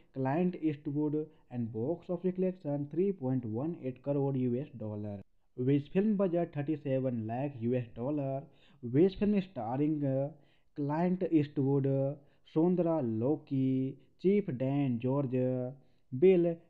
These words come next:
Amskinny, Sam Bottoms, uh, Paula Truman in this film star cast. So friend, The Outlaw Josie Wells is a nineteen seventy-six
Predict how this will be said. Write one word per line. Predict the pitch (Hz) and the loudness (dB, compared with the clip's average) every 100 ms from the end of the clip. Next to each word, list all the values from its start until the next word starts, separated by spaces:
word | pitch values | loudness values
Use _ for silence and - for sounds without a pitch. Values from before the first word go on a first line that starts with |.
| 123 | -4
Amskinny, | 131 127 - 143 143 139 131 131 139 - _ - | -2 -2 -2 2 4 4 2 -2 -6 -18 _ -2
Sam | 185 196 123 | 0 2 0
Bottoms, | 120 127 139 139 139 135 | -2 -2 -2 -2 -4 -4
uh, | 131 123 123 139 - _ | -2 -4 -6 -14 -20 _
Paula | 147 160 180 165 143 143 | -2 0 2 0 -2 -2
Truman | 143 135 131 127 127 131 - - _ | 0 2 2 2 0 -4 -8 -20 _
in | 214 214 | 0 2
this | 185 175 - | 2 2 0
film | 156 151 143 | -2 0 -2
star | 123 117 117 113 | -6 -6 -8 -8
cast. | 113 110 - 110 101 - _ _ _ | -10 -10 -12 -14 -14 -20 _ _ _
So | 165 | -2
friend, | 170 202 180 160 170 - - 127 | 2 2 4 2 -2 -10 -12 -6
The | 123 - | -4 -2
Outlaw | 143 190 196 160 147 | 0 0 2 2 2
Josie | 113 156 185 170 175 | 2 0 2 4 4
Wells | 127 110 110 107 107 98 - _ - - | 4 0 -2 -6 -10 -12 -16 _ -20 0
is | 180 | 2
a | 175 | 2
nineteen | 120 113 120 147 185 | 0 -2 -2 -2 -2
seventy-six | 196 190 190 202 196 202 | 0 0 0 -2 0 -4